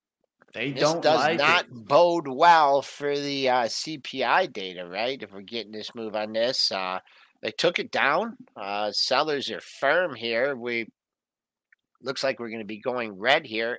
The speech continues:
Speaker 2: uh, at any moment. Uh,
Speaker 1: All right,
Speaker 2: oh.
Speaker 1: advancing, uh, final demand advances zero point four versus, uh, point two. And so, uh, not what you wanted to see there. Definitely showing us that,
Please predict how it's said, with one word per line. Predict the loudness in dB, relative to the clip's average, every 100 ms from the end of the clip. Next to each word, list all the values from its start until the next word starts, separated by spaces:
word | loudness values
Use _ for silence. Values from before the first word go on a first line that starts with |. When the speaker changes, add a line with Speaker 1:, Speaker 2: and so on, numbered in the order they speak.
| -8
Speaker 2:
uh, | -8 -8 -10 -10
at | -12 -6
any | -6 -6 -8
moment. | -4 -4 -4 -6 -8 _ _ _ _ -18 -6
Uh, |
Speaker 1:
All | -2 0 2 4 6
right, | 6 4 0
Speaker 2:
oh. | -2
Speaker 1:
advancing, | -2 2 2 2 -2 -4 -2 0 2
uh, | 6 6 6 4
final | 2 2 2
demand | -2 0 0 0
advances | -2 -2 -4 -4 -6 -8
zero | -2 2 4 2
point | 2 -2 -2
four | -4 -2 2 4 4 2
versus, | 0 -2 -2 -6 -6 -10 -16 -20 _ 2
uh, | 6 6 6
point | 2 0 2 2 0
two. | 0 2 2 -2 -6
And | -8
so, | -2 0 2 2
uh, | 2 2 0 -2 -12 -20 _ 0
not | 0 0
what | -4 -4
you | -4
wanted | -4 -4
to |
see | -6 -4 -2
there. | 0 2 4 2 2
Definitely | 0 0 -4 -4 -4 -4
showing | -6 -4 -2 -2 -2 -4 -2
us | 0 0 0
that, | 0 2 2